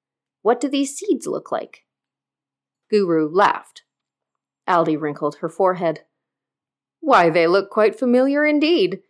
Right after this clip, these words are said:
Most of your food rations are seeds." Aldi wrapped the blanket more tightly around herself,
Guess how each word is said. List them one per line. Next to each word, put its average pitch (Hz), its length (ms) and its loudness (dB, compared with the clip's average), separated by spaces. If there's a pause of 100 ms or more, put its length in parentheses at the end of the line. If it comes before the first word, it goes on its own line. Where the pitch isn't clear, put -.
(140)
Most 370 380 0
of 196 120 0
your 185 160 -2
food 185 280 -4
rations 220 440 -2
are 269 80 2
seeds." 240 540 -2 (2000)
Aldi 294 300 0
wrapped 269 280 0
the 277 60 0
blanket 240 400 0
more 226 200 0
tightly 202 400 -2
around 160 340 -2
herself, 165 500 -4